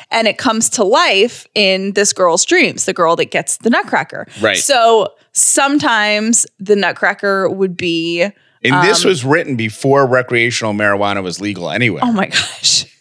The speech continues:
Speaker 1: This
Speaker 2: Right?
Speaker 1: was written in, like, a really long time ago.
Speaker 2: Got it.
Speaker 1: Um,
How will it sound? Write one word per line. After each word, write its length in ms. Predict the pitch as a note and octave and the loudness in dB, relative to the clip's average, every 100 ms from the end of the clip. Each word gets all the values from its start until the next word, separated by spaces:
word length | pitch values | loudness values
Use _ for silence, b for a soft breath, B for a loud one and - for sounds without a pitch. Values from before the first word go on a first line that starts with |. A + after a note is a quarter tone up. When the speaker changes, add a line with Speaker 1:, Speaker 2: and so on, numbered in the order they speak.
| _ - | _ -4
Speaker 1:
This 200 | B3+ - | -2 0
Speaker 2:
Right? 240 | A#3 B3+ | 0 2
Speaker 1:
was 60 | C4 | 0
written 220 | - A#3+ | 0 0
in, 240 | A3+ A3 | -2 0
like, 480 | G3 F#3+ B3 - _ _ _ _ | 0 2 0 -4 _ _ _ _
a 100 | - | -10
really 320 | F#3+ F#3+ E3+ | -2 0 0
long 160 | D3 G#3+ | 0 -4
time 280 | E3+ - - - | -4 -12 -14 -8
ago. 140 | - | -2
Speaker 2:
Got 180 | G2+ E2 | -2 -2
it. 120 | - B B B B B - | -8 B B B B B -4
Speaker 1:
Um, 720 | B3 B3 A#3+ A#3+ A3+ G3+ | 0 0 2 0 0 -6